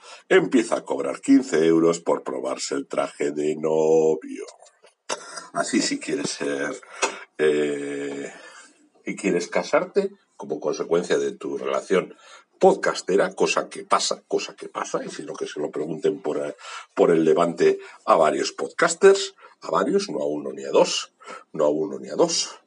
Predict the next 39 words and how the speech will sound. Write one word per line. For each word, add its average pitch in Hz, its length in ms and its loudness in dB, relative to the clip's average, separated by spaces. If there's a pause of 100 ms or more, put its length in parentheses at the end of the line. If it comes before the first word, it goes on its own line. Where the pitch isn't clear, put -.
(400)
y 76 100 -2
algunos 76 380 0
van 78 140 0
a 71 80 -6
pasar - 300 -4
por 73 140 -2
el 73 100 0
altar 69 460 -4
pronto, - 540 -2 (460)
pronto, 90 320 0
pronto, 80 300 -4
pronto, - 340 0
otros - 260 0
ya 76 100 -2
han - 120 -6
pasado, - 360 2
como 69 200 -6
es - 140 -6
el 69 100 -2
caso 80 260 -4
de 73 80 0
Richie 78 280 -8
Fintano, - 440 -4 (600)
y 82 120 0
vaya 85 200 4
usted - 200 -4
a - 20 -4
saber 90 200 0
si - 120 0
algún 76 240 -2
día 95 180 4
hasta - 180 -8
los - 200 -10
calvos, 85 360 4
alguno 80 360 0
de 76 80 4
los - 140 -4
calvos, - 460 0
eh, 80 280 0